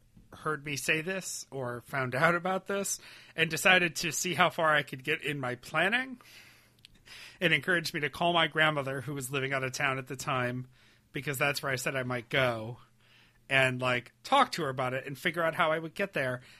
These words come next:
And now my mom says that was a, a learning experience. She wanted me to just,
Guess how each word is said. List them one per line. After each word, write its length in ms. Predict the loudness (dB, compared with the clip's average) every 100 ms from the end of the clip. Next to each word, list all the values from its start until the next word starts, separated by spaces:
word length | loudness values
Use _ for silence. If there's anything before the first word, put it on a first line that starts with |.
| _
And 240 | 0 0 -4 -16
now 380 | -8 2 4 4
my 160 | 4 0
mom 260 | 2 0
says 280 | -2 -4 -2
that 160 | 0 0
was 160 | -2
a, 60 | -8 -12 _
a 120 | -6 -4
learning 380 | 0 0 0
experience. 540 | -2 -6 -8 -10 -8 -4
She 120 | -4
wanted 280 | -2 -2 -4
me 160 | -6 -6
to 380 | -4 -4 -4 -8 _ _ _ _
just, 300 | 0 0 0